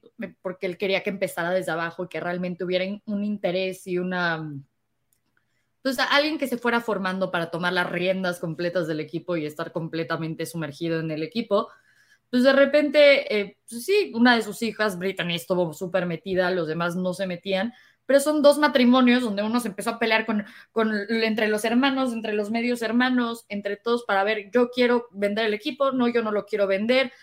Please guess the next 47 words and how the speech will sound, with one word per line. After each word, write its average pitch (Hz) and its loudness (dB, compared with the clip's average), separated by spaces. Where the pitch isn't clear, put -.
que 226 0
ahora 226 4
los 214 0
dueños 226 -2
anteriores 214 0
de 190 -6
quien 180 -4
compró 185 -2
Pat 196 2
Bowlen, 202 2
eh, 170 -4
el 185 0
equipo 233 -2
en 214 0
primer 202 0
lugar, 208 2
tenían 208 -2
derechos 202 -4
a 180 -8
quién 208 -4
sabe 202 -2
qué, 214 -4
y 240 2
fue 262 6
un 262 4
lío 269 4
gigante 247 2
de 214 -2
años 240 0
y 226 -2
años 226 -4
y 247 2
años, 226 0
donde 214 -2
Pat 240 -2
Bowlen 247 0
ya 220 0
no 247 2
solo 233 -2
no 226 -4
tenía 220 -8
facultades 196 -6
por 180 0
el 180 0
Alzheimer, 196 -2
sino 185 -6
que 190 -6